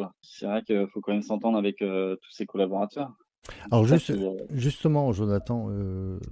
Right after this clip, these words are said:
Speaker 2: tu nous as parlé de ton, ton, ton embarquement, euh, au niveau des, du vol et de,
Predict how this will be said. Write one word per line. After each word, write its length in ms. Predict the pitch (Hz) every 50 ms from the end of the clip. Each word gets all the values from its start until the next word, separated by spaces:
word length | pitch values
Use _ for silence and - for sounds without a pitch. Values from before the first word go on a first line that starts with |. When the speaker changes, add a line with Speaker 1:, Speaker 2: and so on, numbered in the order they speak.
| - - _ _ _ 107 113 110 _
Speaker 2:
tu 100 | - 110
nous 160 | 107 98 104
as 60 | 101
parlé 260 | - - 104 110 110
de 140 | 101 95 95
ton, 680 | - - 95 92 92 90 90 85 87 87 87 85 82 85 85 - - - - - -
ton, 200 | - 101 104 104 90 92 - - -
ton 260 | - 104 95 90 92
embarquement, 800 | 92 90 90 87 - - - 101 95 95 98 104 101 98 95 92
euh, 220 | 90 90 87 87 87 87
au 120 | 90 92
niveau 180 | 92 87 90 95
des, 300 | 90 87 85 85 82 82 80 - 85 87 87 85 87 92
du 180 | 90 87 90
vol 340 | 87 80 90 95 95 95 92 90
et 100 | 87 82
de, 200 | 80 85 85